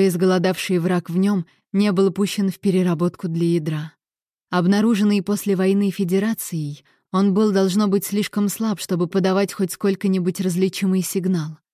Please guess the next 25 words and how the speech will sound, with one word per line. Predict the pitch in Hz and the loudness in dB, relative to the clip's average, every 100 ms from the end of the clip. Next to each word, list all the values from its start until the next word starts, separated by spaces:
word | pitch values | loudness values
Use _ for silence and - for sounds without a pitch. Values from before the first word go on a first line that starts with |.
| _ _ - | _ _ -14
Сейчас | - 160 - 170 165 | -6 -6 -4 -6 -4
он | 165 156 | -6 -6
совсем | 165 - 170 165 | -8 -8 -6 -6
ссохся | - - 185 - - | -6 -8 -8 -8 -8
и | 160 165 | -8 -8
съежился, | - 170 190 165 151 - 147 - _ _ | -6 -2 -2 -4 -8 -8 -12 -12 _ _
но | 180 175 | -4 0
по | 196 | 2
мере | 202 202 196 | 2 2 0
того, | 196 196 | -2 -4
как | 175 170 | -4 -4
он | 175 | -2
растет, | 175 175 - 208 196 _ _ _ | -2 -4 -6 -8 -10 _ _ _
истинный | 175 180 - 190 185 185 | -2 -2 0 0 2 0
ии, | - 180 208 208 160 _ _ - | -2 -6 -2 -4 -4 _ _ -6
который | 190 190 190 175 | -4 0 0 0
она | 180 180 | 0 -2
писала | 170 180 196 180 | -2 -4 -2 -2
с | 170 | -4
подростковых | - 165 175 - - 170 170 185 | -4 -4 -4 -4 -4 -2 -2 -4
лет, | 202 - _ _ _ 170 | -4 -6 _ _ _ -2
будет | 180 180 175 190 | 2 0 -2 -6
искажать | - 180 165 196 185 - _ 190 | -4 -4 -2 -4 -6 -14 _ -2
и | |
рассеивать | 190 185 - - 220 190 156 151 - | 0 0 -4 -4 0 0 0 -4 -8